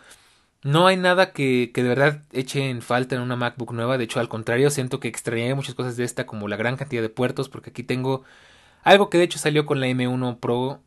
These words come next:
y es, eh, pues tengo un, un Ethernet. Bueno, tengo primero que nada MagSafe, que es algo que echaría mucho en falta con la MacBook Pro con M uno a secas. Tengo, eh,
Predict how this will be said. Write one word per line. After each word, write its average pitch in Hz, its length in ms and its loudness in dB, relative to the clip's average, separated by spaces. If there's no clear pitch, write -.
y 110 280 -4
es, - 360 -6
eh, 107 500 -6
pues 175 180 0
tengo 196 460 4
un, 170 320 0
un 151 180 -2
Ethernet. 156 400 2
Bueno, 151 200 6
tengo 180 260 4
primero 156 220 0
que 135 100 -4
nada 131 220 2
MagSafe, 143 460 2
que 147 120 -8
es - 80 -6
algo 127 160 -4
que 123 60 -6
echaría 117 240 -6
mucho 120 160 -4
en 110 60 -6
falta 113 220 -4
con 104 160 -8
la 104 100 -6
MacBook 110 360 -6
Pro 110 200 -4
con 107 140 -6
M 107 200 -4
uno 117 180 -4
a 107 40 -8
secas. 170 440 -2
Tengo, 127 520 0
eh, 107 460 -4